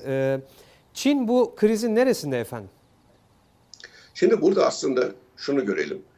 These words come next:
Speaker 2: e, Emre Bey. Kazakistan'da
Speaker 1: Buyurun.
Speaker 2: biliyorsunuz öyle bir senaryoyla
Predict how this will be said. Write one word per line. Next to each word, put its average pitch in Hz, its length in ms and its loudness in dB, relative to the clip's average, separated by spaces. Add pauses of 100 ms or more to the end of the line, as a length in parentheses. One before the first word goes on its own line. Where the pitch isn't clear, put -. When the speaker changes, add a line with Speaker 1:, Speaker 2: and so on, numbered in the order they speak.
(220)
Speaker 2:
e, 73 40 -2
Emre 92 380 -2
Bey. 95 100 -6 (220)
Kazakistan'da 135 640 0
Speaker 1:
Buyurun. 104 160 -2
Speaker 2:
biliyorsunuz 95 560 -2 (340)
öyle 135 300 2
bir 135 260 -6
senaryoyla 123 840 0